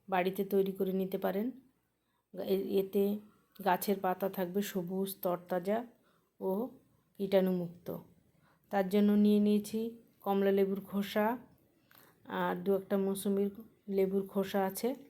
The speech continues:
এগুলোকে ভালো করে কেটে, ছোট ছোট টুকরো করে কেটে,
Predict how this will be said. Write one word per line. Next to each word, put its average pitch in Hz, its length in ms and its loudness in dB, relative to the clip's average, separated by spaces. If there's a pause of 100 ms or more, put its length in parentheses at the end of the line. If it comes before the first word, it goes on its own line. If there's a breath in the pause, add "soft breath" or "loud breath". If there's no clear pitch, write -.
(800 soft breath)
এগুলোকে 196 480 2
ভালো 180 280 0
করে 196 200 0
কেটে, 202 640 0 (720)
ছোট 202 180 -6
ছোট 196 240 -2
টুকরো 196 340 -4
করে 196 220 0
কেটে, 196 420 0